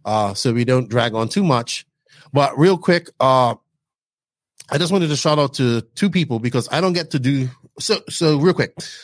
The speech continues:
on these trips, I don't really get to do much stuff. I come in, I'm out, you know, Spain, I had a couple of days afterwards,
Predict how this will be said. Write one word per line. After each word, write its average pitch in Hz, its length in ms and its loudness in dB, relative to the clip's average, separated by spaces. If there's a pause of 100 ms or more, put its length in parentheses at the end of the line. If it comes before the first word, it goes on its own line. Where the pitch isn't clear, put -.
(200)
on 139 80 2
these 208 140 2
trips, - 280 -2
I 135 100 2
don't 180 240 0
really 156 200 2
get 139 180 0
to - 80 -6
do 127 160 2
much 113 200 -4
stuff. - 380 -10
I 110 240 -4 (140)
come 165 260 2
in, 165 240 0
I'm 113 180 -6
out, 131 300 2
you 127 100 -2
know, 113 140 -2
Spain, 143 440 0
I 127 60 0
had 127 120 0
a 123 40 -2
couple - 200 -8
of 117 60 -2
days 123 240 -2
afterwards, 120 480 -2